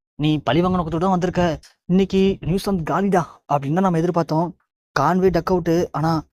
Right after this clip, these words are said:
அதுக்கு பிறகு ராபின்சனும் ரச்சின் ரவீந்திராவும் இறங்குனாங்க. ஆனா, ராபின்சன், ரச்சின் ரவீந்திரா இறங்குன உடனே ரச்சின் ரவீந்திராவை நம்ம ஹர்திக் பாண்டியா அவருடைய ஓவர்ல வெறும் ஒரே ரன்னுக்கெல்லாம்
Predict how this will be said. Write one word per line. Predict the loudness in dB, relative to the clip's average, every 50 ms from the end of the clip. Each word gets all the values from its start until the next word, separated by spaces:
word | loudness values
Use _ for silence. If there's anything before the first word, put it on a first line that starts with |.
| _ _ _
அதுக்கு | _ -2 -2 -2 0 0
பிறகு | 0 2 2 2
ராபின்சனும் | 2 4 4 2 2 2 0 0 2 2 2 2 0 -4 -12 -20 _
ரச்சின் | _ 0 0 2 2 2
ரவீந்திராவும் | 2 2 2 2 0 2 2
இறங்குனாங்க. | 2 2 0 0 0 2 2 2 0 0 -4 -10 _ _ _ _
ஆனா, | 0 0 2
ராபின்சன், | 4 4 4 4 2 2 0 0 -4
ரச்சின் | -4 -2 -2 -2 0
ரவீந்திரா | 0 -2 -2 -2 0 0 0 -2 -4 _ _ -4
இறங்குன | -4 -2 0 0 0
உடனே | 2 2 2 2 0 0 -4 _ _ _ _ _
ரச்சின் | _ -8 -6 2 2 2 4
ரவீந்திராவை | 4 0 0 0 0 0
நம்ம | 0 -2 -2 -4 -4
ஹர்திக் | -2 -4 -4 -2 0
பாண்டியா | 2 2 2 2 2 -2 -8 _ _ _ _
அவருடைய | 4 6 6 6 6 4 4 2 2
ஓவர்ல | 2 2 2 0 0 -4 -10 _ _ _ _
வெறும் | 4 4 4 6 4
ஒரே | 4 2 4 4 4
ரன்னுக்கெல்லாம் | 4 2 0 0 0 2 2 0 -2